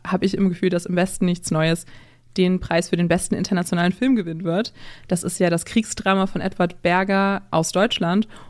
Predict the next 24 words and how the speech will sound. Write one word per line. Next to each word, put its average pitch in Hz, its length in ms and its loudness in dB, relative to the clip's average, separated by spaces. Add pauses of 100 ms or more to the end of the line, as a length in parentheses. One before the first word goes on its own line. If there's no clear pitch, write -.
(120)
Und 190 260 2
den 185 140 0
gibt's 190 220 -6
ja 151 120 2
auch 165 200 0
immer 220 180 2
noch 202 140 0
auf 170 100 -6
Netflix 175 380 -4
zu - 80 -10
gucken. 175 260 0
Also 160 160 2
ich 165 80 -4
kann 175 240 0
den 165 140 0
einfach 170 420 -2
jedem 190 340 2
empfehlen, 180 500 0
der 175 120 -2
das 170 180 -2
noch 175 80 -2
nicht 185 220 0
getan 185 380 0
hat. 180 180 0